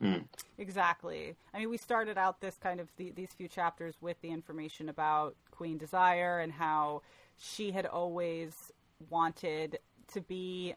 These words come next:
Speaker 2: you know, more, how she concentrated on the fact that she was more royal than the other queen, and her, therefore her son was more royal than Verity and Chivalry,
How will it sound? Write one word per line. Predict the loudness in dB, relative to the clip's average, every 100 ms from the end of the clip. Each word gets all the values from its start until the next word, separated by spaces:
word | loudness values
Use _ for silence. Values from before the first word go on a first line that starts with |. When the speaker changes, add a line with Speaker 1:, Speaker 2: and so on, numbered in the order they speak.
| -10
Speaker 2:
you | -10
know, | -6 -4
more, | -2 0 2 4 2
how | 0
she | -4 -6 -10
concentrated | 0 2 2 -2 -6 -4
on | -4
the | -4
fact | 0 0 0
that | -2 -2
she | -6 -12 -8
was | -6 -6
more | -6 -6
royal | 2 4 6 6 4 4
than | 0 -2
the | -2
other | -4 -4
queen, | -8 -8 -6 -6 -6
and | -6
her, | -8 -8
therefore | -6 -8 -6 -6
her | -6 -10
son | -4 -2 -2
was | -4 -10
more | -8 -8
royal | -6 -6 -6
than | -6 -8
Verity | -8 -10 -10 -12
and | -12
Chivalry, | -10 -6 -4 -4 -6 -8 -10